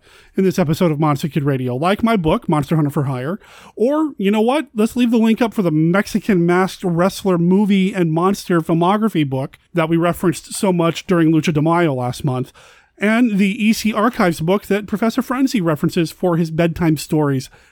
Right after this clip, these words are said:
segment. There are links at our website that'll take you to our Twitter account and our Facebook page and our Facebook group, the TeePublic store that I mentioned earlier.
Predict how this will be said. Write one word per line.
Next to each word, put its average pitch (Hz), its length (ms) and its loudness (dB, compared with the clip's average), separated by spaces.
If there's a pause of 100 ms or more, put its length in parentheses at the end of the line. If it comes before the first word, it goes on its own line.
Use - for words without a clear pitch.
segment. 123 600 -4 (240)
There 175 120 -2
are 175 120 0
links 185 420 -2
at 180 220 -4
our 180 120 0
website 180 400 0
that'll 180 180 0
take 165 180 -2
you 147 60 -4
to 165 120 -2
our 156 100 0
Twitter 233 400 -2
account 214 500 -2
and 165 180 0
our 151 80 -2
Facebook 190 480 -2
page 185 340 -2 (380)
and 320 240 2
our 285 100 0
Facebook 190 520 -2
group, 180 340 0 (300)
the 180 80 0
TeePublic 233 560 -2
store 208 220 0
that 190 120 2
I 180 60 2
mentioned 180 360 0
earlier. 175 520 2